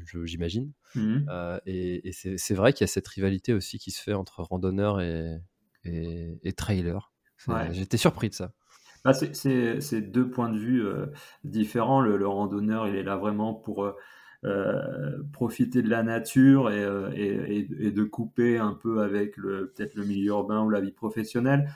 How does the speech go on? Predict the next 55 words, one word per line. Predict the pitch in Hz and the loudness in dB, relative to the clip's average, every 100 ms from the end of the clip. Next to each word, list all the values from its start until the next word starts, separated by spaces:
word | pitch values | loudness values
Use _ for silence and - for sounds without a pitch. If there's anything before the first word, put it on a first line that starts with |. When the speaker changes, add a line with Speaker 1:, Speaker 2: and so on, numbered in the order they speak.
| - - | -12 -6
Speaker 2:
alors | 107 110 | -2 -2
que | - | 2
le | 107 | 0
trailer, | - 117 117 123 | 2 0 2 2
il | 110 | 2
va | 104 | 0
chercher | - 110 - | -2 -6 -6
aussi | 113 107 123 | -4 -6 -6
un | 117 | -8
peu | 113 110 | -6 -8
plus | - 120 120 - | -2 -2 -2 -8
de, | 104 101 101 _ - - | -6 -6 -6 _ -20 -16
de | 151 101 | -10 -10
com-, | 110 110 | -10 -12
de | 104 | -10
compétition | 104 113 107 - 110 - 110 - 113 | -8 -4 -2 0 0 -2 -10 -4 -2
avec | 101 104 | 0 0
lui-même, | - 110 117 123 95 _ _ _ | 2 2 4 2 0 _ _ _
euh, | 104 101 | -6 -4
de, | 98 98 | -2 -4
de, | 95 - | -2 -4
de | - 95 | -4 -6
se | |
bouger, | 87 104 104 107 120 | -6 -4 -2 2 2
de, | 104 95 | 0 -2
de, | 95 | -4
de | 98 | -6
faire | 98 110 98 | -6 -4 -4
du | 101 | -4
dénivelé, | 101 101 104 101 117 | -4 -2 -2 0 0
de | 117 95 | -2 -4
faire | - 98 | -8 -6
des, | 95 92 | -6 -6
des | 92 95 | -6 -6
bornes. | 95 117 120 92 - - _ _ 104 | 0 0 0 -4 -12 -20 _ _ -8
Euh, | 98 95 101 98 98 | -6 -6 -6 -6 -6
voilà, | 98 120 113 | 0 2 2
je | |
pense | - 101 | -4 -14
qu'il | - | -12
y | |
a | - | -12
ça | - 104 | -6 -6
aussi | 101 - 127 | -4 -2 -2
qui, | 123 - 101 | -2 -6 -6
euh, | 95 98 104 101 101 | -4 -6 -10 -10 -12
qui, | - 110 107 107 | -6 -4 -2 -4
qui | - | -8
fait | 107 127 127 | -4 -2 -2
que, | |
bah, | 104 104 | -2 -4
c'est | - - | -4 2
deux | 127 | 4
approches | 120 - 120 | 4 2 0
différentes, | 107 107 107 113 143 143 | 2 -2 0 0 0 -4